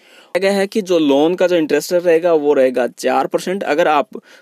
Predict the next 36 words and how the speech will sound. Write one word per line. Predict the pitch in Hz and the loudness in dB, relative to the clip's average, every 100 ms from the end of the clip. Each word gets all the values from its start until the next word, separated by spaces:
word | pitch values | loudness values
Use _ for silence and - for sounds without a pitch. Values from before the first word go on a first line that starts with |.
| - | -10
जो | 135 139 131 131 | 0 2 4 2
within | 131 143 160 156 | 0 -2 -2 0
time | 135 151 175 | 0 0 -2
है, | 170 | -2
जो | 165 | -2
टाइम | 151 131 143 | 0 0 0
बताया | 160 160 160 | 0 2 2
गया | 175 | 2
है, | 175 | 2
उसके | 156 147 156 | 2 -2 -4
अंतर्गत | 143 143 175 170 | -4 -2 -2 0
आप | 151 139 | -2 -2
इसे | 139 139 | -6 -4
जमा | 127 123 127 | -4 -4 -4
करवा | 147 147 139 | -4 -4 -2
देते | 139 143 175 | -2 -4 -6
हैं, | 180 | -6
तो | 185 175 | -2 0
आपको | 147 143 147 | 0 -2 -4
जो | 135 139 | -2 -4
देय | 123 131 | -2 -2
लोन | 151 165 165 | 0 0 -2
होगा, | 147 165 | -2 -2
अ, | 170 - - _ - | -2 -6 -20 _ 0
उस | 139 135 143 | 2 4 0
पे | - 147 | 0 -2
चार | - 135 | 0 -2
परसेंट | - - 156 175 | -2 -8 -6 -4
का | 170 156 | -2 0
ब्याज | 131 131 127 | 2 2 0
देना | 131 151 | -4 -4
होगा। | 175 180 214 | -4 -2 -2
अगर | 196 160 156 | 0 0 2
आप | 147 139 - | 0 -2 -4
उससे | 143 147 - 160 147 | -6 -6 -6 -4 -2
अधिक, | 139 147 - 135 | -4 -8 -6 -6